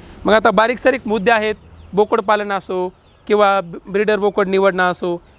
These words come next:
ह्या सगळ्या गोष्टीवरती आता तो तुमचा ग्रुप आहे. ज्या दिवशी लाईव्ह सव्वीस, सत्तावीस तारखेला येणार, त्या दिवशी तर ह्या सगळ्या गोष्टी होणारच आहेत.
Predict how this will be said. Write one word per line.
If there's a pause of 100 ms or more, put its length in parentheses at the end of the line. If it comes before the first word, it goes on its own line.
ह्या
सगळ्या
गोष्टीवरती
आता
तो
तुमचा (100)
ग्रुप
आहे. (720)
ज्या
दिवशी
लाईव्ह
सव्वीस,
सत्तावीस
तारखेला
येणार,
त्या
दिवशी
तर
ह्या
सगळ्या
गोष्टी
होणारच
आहेत.